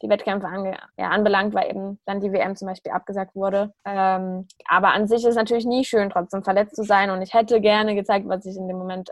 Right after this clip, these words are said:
ähm, ja, im Training drauf hatte. Ähm, aber auch, ja, also dieses, dass man, dass alles aus einem bestimmten Grund passiert, habe ich mir dann eben auch so ein bisschen gesagt und versucht zu glauben und auch zu fühlen. Und, ähm, ja, zum Glück ist ja jetzt alles wieder in Ordnung.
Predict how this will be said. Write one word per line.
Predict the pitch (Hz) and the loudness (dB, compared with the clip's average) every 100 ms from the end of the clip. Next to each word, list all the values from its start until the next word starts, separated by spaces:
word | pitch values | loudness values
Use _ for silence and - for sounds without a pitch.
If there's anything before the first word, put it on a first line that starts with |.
| - | -6
ähm, | - - _ - | -6 -12 _ -6
ja, | 180 | -6
im | 196 | -4
Training | 208 196 196 | -6 -6 -4
drauf | - 226 | 2 2
hatte. | - 208 214 214 _ - - _ - | 2 0 0 0 _ -20 -20 _ -6
Ähm, | 196 190 185 185 196 - - | -2 -2 -4 -6 -10 -14 -2
aber | 196 214 196 | 0 4 6
auch, | 165 190 - - | 6 4 0 -10
ja, | - 180 180 196 - | -4 -2 -2 -6 -4
also | 202 196 | -2 -2
dieses, | 202 202 196 - _ | -2 -4 -4 -10 _
dass | 196 202 | -10 -8
man, | 190 185 202 | -8 -8 -10
dass | - 214 | -8 0
alles | 196 190 | 2 2
aus | 202 | 0
einem | 196 | -2
bestimmten | 202 202 202 | -8 -8 -6
Grund | 208 208 | -6 -8
passiert, | 202 202 185 | -8 -8 -8
habe | 185 | -10
ich | 202 | -10
mir | 185 | -12
dann | 175 | -10
eben | 185 | -12
auch | - 190 - | -8 -10 -10
so | - | -16
ein | 202 | -18
bisschen | - 190 | -14 -8
gesagt | 254 262 247 247 - | -2 2 4 2 0
und | 185 202 - _ | -8 -10 -16 _
versucht | - 226 233 - - | 0 2 0 -4 -16
zu | - | -10
glauben | 226 226 214 214 214 | 0 4 6 6 2
und | 208 | -2
auch | - | -2
zu | 208 214 | -4 -10
fühlen. | - 220 208 202 | -2 2 2 0
Und, | 190 185 185 190 | -4 -6 -8 -10
ähm, | 190 185 180 202 | -12 -10 -10 -10
ja, | 175 - | -12 -10
zum | - 214 | -6 -4
Glück | 202 | -4
ist | 202 | -4
ja | 185 | -4
jetzt | 180 175 | -4 -6
alles | - 175 | -12 -14
wieder | 196 190 | -10 -6
in | |
Ordnung. | 175 185 185 185 | -2 -4 -4 -12